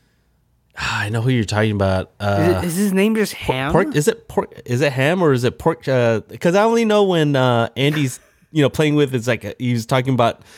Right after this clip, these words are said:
Speaker 1: Pork Chop or something like that. You remember when they're in the characters and stuff?
Speaker 2: Oh,
Speaker 1: And
Speaker 2: how could I forget, dude? I don't, I don't remember. Uh, but I would probably go with Slinky.
Speaker 1: Yeah.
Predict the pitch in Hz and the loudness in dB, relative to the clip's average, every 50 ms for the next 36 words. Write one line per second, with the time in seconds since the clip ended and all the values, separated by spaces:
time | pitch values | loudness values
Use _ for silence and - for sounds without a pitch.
0 | - - _ - - 170 - - - - 139 113 104 101 - 113 107 104 - - | -20 -20 _ -2 0 0 0 0 -2 0 0 2 2 0 0 0 0 0 0 -2
1 | 120 113 110 107 104 117 113 123 131 139 147 139 139 139 139 139 131 127 123 120 | -2 -2 -2 -2 -2 -2 0 0 2 2 2 2 2 2 2 2 2 2 0 -2
2 | 110 110 117 117 117 117 117 107 98 - - 135 120 123 120 - 135 131 127 131 | -2 0 2 2 2 2 0 -2 -4 -4 -2 -2 -2 -2 -2 -4 -4 -4 -4 -4
3 | 131 131 - - - 127 127 135 139 - 139 143 147 160 165 165 165 147 - - | -6 -6 -6 -4 -2 -2 0 0 -2 -2 -2 0 2 4 4 4 2 2 2 0
4 | 156 160 - 165 151 147 135 - - 98 90 85 92 110 117 120 113 104 104 113 | -2 -2 -2 -4 -2 -2 -2 -4 -4 -10 -10 -8 -4 -4 -2 -2 -2 -4 -6 -4
5 | 117 117 110 113 123 123 117 117 117 117 - - 139 139 131 127 127 123 120 120 | -4 -2 0 0 0 0 -2 -4 -8 -10 -8 -2 0 0 0 0 -2 -4 -4 -4
6 | 117 117 117 117 117 120 123 131 - - - - - _ _ _ _ _ _ _ | -4 -2 -2 -2 -2 -2 -2 -4 -6 -12 -18 -20 -20 _ _ _ _ _ _ _
7 | _ _ _ _ _ _ _ _ _ _ _ _ _ _ _ - _ _ _ _ | _ _ _ _ _ _ _ _ _ _ _ _ _ _ _ -20 _ _ _ _
8 | _ _ - - 135 131 131 131 120 135 135 113 107 143 170 175 165 170 165 156 | _ _ -6 0 2 2 2 2 2 2 2 2 2 2 2 2 4 4 4 2
9 | 147 127 135 131 123 117 - - - 113 117 113 107 107 104 104 104 - _ _ | 4 4 2 2 2 2 -2 -4 -2 -2 0 0 0 -2 -4 -4 -6 -10 _ _
10 | _ _ _ _ _ _ _ _ _ _ - - 73 69 69 69 | _ _ _ _ _ _ _ _ _ _ -10 -8 -6 -6 -6 -8